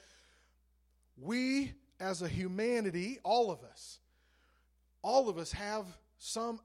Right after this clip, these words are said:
concept of what a God is, and that's remarkably similar across all cultures and time. So the fact that it is in our collective soul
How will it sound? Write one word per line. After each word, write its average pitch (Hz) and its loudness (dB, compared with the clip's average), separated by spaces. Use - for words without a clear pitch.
concept 226 -2
of 165 -8
what 185 -2
a 180 -8
God 170 2
is, 196 2
and 170 -12
that's 175 -14
remarkably 190 -2
similar 180 0
across 175 -2
all 214 0
cultures 220 -6
and 175 -8
time. 175 -6
So - -2
the 190 -2
fact 240 -4
that 208 4
it 196 2
is 180 0
in 233 -2
our 202 -2
collective 185 -2
soul 156 -4